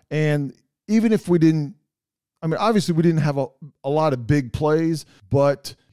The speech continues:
he called a good, a very good game under the circumstances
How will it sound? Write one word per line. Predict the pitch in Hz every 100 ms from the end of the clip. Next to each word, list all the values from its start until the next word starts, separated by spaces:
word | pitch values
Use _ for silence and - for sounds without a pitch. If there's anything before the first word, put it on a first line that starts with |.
| _
he | 156 170
called | 127 - 208 220 196
a |
good, | 135 170 170 139 _
a | 135
very | 123 180 185
good | 151 147
game | 131 147 147 -
under | 143 165
the | 147
circumstances | - 170 139 139 - 147 135 139 131 117